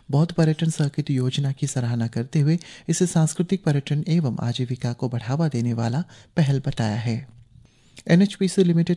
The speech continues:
ने अरुणाचल प्रदेश असम सीमांत क्षेत्र में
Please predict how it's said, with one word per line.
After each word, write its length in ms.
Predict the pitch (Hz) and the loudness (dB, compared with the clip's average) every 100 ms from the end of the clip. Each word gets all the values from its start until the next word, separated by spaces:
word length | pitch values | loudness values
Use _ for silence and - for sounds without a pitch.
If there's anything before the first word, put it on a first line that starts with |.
| - | 0
ने 60 | 175 | 0
अरुणाचल 380 | 143 135 131 | 2 0 -2
प्रदेश 400 | 135 131 135 156 | -4 -2 -2 -2
असम 220 | - - 135 | -4 -4 -4
सीमांत 400 | 135 127 123 - | -2 -2 -4 -6
क्षेत्र 360 | - 135 131 131 | -6 -4 0 0
में 160 | 160 | 0